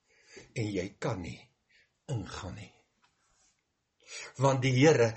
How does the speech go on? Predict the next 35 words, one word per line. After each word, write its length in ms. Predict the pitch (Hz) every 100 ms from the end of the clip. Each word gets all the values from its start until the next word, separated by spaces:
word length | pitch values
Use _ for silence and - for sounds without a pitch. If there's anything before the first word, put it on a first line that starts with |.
| -
verwag 540 | - 120 95 135 139 -
van 160 | - 98
jou 140 | 95
om 80 | 87
dit 160 | 87 101
reg 220 | 101 -
te 100 | 117 92
maak. 240 | 80 78 _ _ _ - _ _ _ _
Ek 180 | - 170
was 220 | 175 175
'n 80 | 175
jong 280 | 156 165 160
polismandjie, 680 | 156 147 139 147 131 131 123
seker 340 | 151 127 143
so 160 | - 123
negentien, 640 | 113 120 135 123 127 117
twintig 420 | 123 120 117 123
jaar 280 | 123 110 104
oud. 240 | 123 113 - _ _ _ _ - _ _ _ _ _ - - - - - _ _ _ -
En 80 | 151
ek 120 | 185 180
was 160 | 180
in 80 | 190
die 80 | 175
blitspatrollie 800 | 135 175 - 175 170 156 151 147
in 60 | 143
Johannesburg 640 | 131 131 131 120 123 117 120
en 60 | 113
so 480 | - - 180 170 160 160 - -
stuur 400 | - 156 135 123
hulle 140 | 120
my 120 | 113 117
een 240 | 151 156 143
aand 300 | 131 135 123
uit 360 | 113 110 -